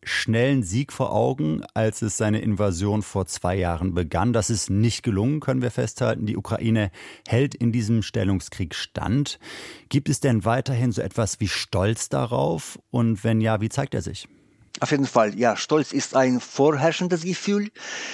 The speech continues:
Speaker 2: äh, würde ich sagen, äh, und die Mehrheit der Ukraine ist nach wie vor zuversichtlich, dass die Ukraine den russischen Angriff, äh, abwehren kann. Fünfundachtzig Prozent,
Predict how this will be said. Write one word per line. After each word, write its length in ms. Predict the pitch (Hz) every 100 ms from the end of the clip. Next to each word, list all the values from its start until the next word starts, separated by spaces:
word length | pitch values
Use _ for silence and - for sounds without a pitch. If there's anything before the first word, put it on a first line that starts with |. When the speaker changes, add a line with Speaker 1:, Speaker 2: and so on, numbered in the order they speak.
| -
Speaker 2:
äh, 160 | 139 143
würde 160 | 160
ich 60 | 151
sagen, 360 | 165 156 151
äh, 640 | 143 127 131 127 127 123 - - _
und 460 | 156 156 156 127 107
die 100 | 139
Mehrheit 460 | 131 151 156 143 123
der 120 | 123
Ukraine 340 | - 135 131 -
ist 320 | 151 139 -
nach 160 | 123 147
wie 40 |
vor 280 | 120 135 113
zuversichtlich, 760 | - 127 123 104 170 - 117
dass 200 | 101 120
die 100 | 120
Ukraine 480 | 127 131 143 143 123 - - _
den 100 | 123
russischen 380 | 143 147 - 139
Angriff, 480 | - 143 135 113 - -
äh, 80 |
abwehren 840 | 113 113 - 123 113 143 170 190 -
kann. 320 | 180 185 185 - - - -
Fünfundachtzig 840 | - 180 - 156 - 151 - 127
Prozent, 460 | - 113 131 139